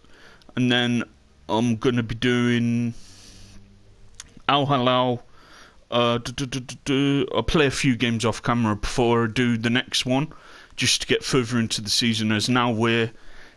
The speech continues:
competing for the league title. I think that's only gonna be a few seasons save. I think I'd do longer on Saudi on F M, because F M you've got the World Club Cup,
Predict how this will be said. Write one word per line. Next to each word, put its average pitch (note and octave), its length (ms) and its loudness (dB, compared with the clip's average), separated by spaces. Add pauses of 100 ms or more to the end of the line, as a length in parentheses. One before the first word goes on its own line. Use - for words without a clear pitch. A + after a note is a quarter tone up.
(100)
competing C3 400 2
for - 140 -6
the A2+ 100 0
league A#2+ 280 2
title. B2 500 2
I B2+ 40 4
think G3+ 240 2
that's D#3+ 220 0
only C#3+ 200 2
gonna B2+ 260 0
be B2 160 2
a A#2 40 2
few B2 220 -2
seasons A#2+ 480 0
save. B2 340 0 (540)
I - 40 2
think A#3 340 0
I'd F#3+ 300 2
do G3+ 160 2
longer E3 400 4
on C3 120 2
Saudi B2 720 2 (1600)
on D3+ 140 4
F D#3 220 0
M, F#3 340 2
because - 400 0
F D#3 220 2
M C#3 180 2
you've C3+ 160 2
got - 180 0
the A#2+ 160 0
World C#3 260 2
Club C3 300 0
Cup, - 360 0